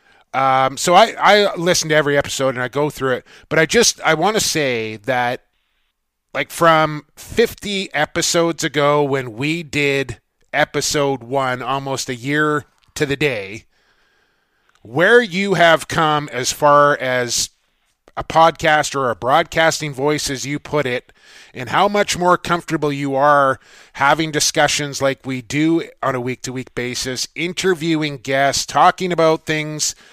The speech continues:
about lacrosse has been, like, <laughs> the growth that you have gone through, Evan, has been,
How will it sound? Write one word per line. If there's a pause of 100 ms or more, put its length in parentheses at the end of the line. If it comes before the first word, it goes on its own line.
(340)
about
lacrosse (600)
has
been, (160)
like, (760)
<laughs>
the
growth
that
you
have
gone
through,
Evan,
has
been,